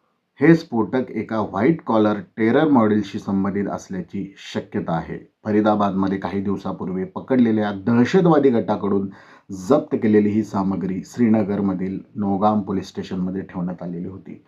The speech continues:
तपासणी दरम्यान या स्फोटकाचे तापमान अचानक वाढले आणि क्षणात कम्प्लीट डेटोनेशन घडली. या स्फोटाचा अचूक क्षण सीसीटीव्हीमध्ये कैद झालेला आहे.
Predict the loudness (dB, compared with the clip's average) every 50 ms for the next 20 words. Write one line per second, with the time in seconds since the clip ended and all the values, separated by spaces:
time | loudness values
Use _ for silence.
0 | _ _ -20 -20 -20 -20 -20 -8 _ 6 6 6 8 10 8 8 8 6 2 2
1 | 4 4 4 4 4 4 4 4 4 4 4 4 2 2 0 -2 -4 -4 -4 -4
2 | -2 -2 -4 -4 -4 -4 -6 -8 -8 -6 -6 -6 -4 -4 -4 -4 -2 -2 -2 -4
3 | -6 -8 -8 -8 -6 -2 0 2 2 2 0 -2 -4 -6 -4 -4 -4 -4 -6 -6
4 | -6 -4 -2 -2 -2 -4 -6 -6 -2 -2 0 2 2 0 -2 -4 -6 -6 -4 -4
5 | -4 -2 -2 -2 -2 -2 -2 -4 -4 -4 -4 -4 -4 -2 -2 -2 -2 -2 -4 -4
6 | -4 -4 -4 -6 -6 -8 -6 -6 -6 -8 -10 -14 _ _ _ _ _ _ _ _
7 | _ _ _ -4 0 0 0 0 -2 -6 -8 -6 -6 -4 -4 -6 -6 -6 -4 -6
8 | -6 -6 -8 _ -12 -12 -4 0 0 0 0 0 -4 -6 -2 0 2 2 2 0
9 | -2 -6 -8 -10 -8 -8 -8 -8 -8 -4 -2 0 0 0 0 -2 -2 -4 -6 -8
10 | -6 -4 -4 -4 -4 -4 -6 -6 -4 -4 -4 -6 -8 -10